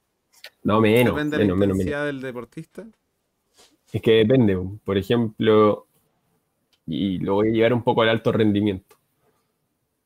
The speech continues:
Speaker 1: Eh, los primeros partidos que vieron de la N B A en la burbuja, ¿cómo fueron?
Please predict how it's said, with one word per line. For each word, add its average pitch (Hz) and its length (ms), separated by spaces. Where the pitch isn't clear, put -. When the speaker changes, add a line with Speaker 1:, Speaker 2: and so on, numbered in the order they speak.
Speaker 1:
Eh, 117 500
los 120 140
primeros 175 300
partidos 180 420
que 180 120
vieron 170 300
de 160 80
la 151 80
N 151 160
B 143 160
A 160 300
en 127 120
la 127 80
burbuja, 123 640
¿cómo 160 200
fueron? 95 280